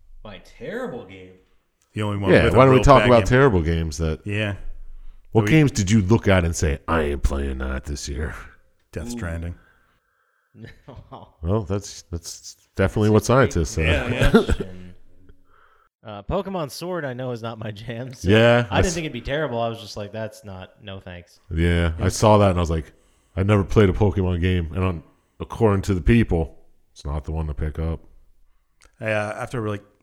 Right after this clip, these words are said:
Speaker 2: eighteen years of Pokemon, I was done. I haven't played the last two or three.
Speaker 1: I remember you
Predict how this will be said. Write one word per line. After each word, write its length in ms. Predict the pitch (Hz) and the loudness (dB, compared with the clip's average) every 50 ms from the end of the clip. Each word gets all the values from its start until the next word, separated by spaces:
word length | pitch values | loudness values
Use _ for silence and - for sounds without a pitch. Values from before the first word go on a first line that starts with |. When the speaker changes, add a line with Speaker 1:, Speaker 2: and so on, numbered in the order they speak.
| _ - | _ -8
Speaker 2:
eighteen 320 | 113 117 101 - - 107 | -8 -8 -8 -10 -12 -10
years 180 | 104 101 101 98 | -8 -8 -8 -10
of 80 | 90 - | -10 -10
Pokemon, 460 | 98 98 92 - 98 95 92 92 92 | -10 -10 -10 -10 -10 -10 -10 -8 -8
I 40 | 92 | -10
was 100 | 87 80 | -10 -12
done. 420 | 80 - 90 90 90 90 90 87 _ - | -12 -12 -10 -10 -10 -10 -12 -14 _ -16
I 80 | 92 90 | -14 -14
haven't 240 | 87 87 87 85 82 | -12 -14 -14 -14 -16
played 220 | - 87 85 80 | -14 -16 -16 -14
the 60 | 82 | -16
last 260 | 80 80 80 82 - - | -16 -14 -14 -16 -16 -18
two 160 | - 85 76 | -18 -18 -18
or 80 | 71 | -18
three. 320 | 71 - 71 73 73 78 - _ _ _ _ _ - | -18 -18 -18 -18 -18 -18 -20 _ _ _ _ _ -18
Speaker 1:
I 140 | 101 113 165 | -14 -12 -10
remember 260 | 185 160 120 101 101 | -10 -10 -12 -12 -14
you 240 | 92 95 98 90 | -14 -16 -18 -18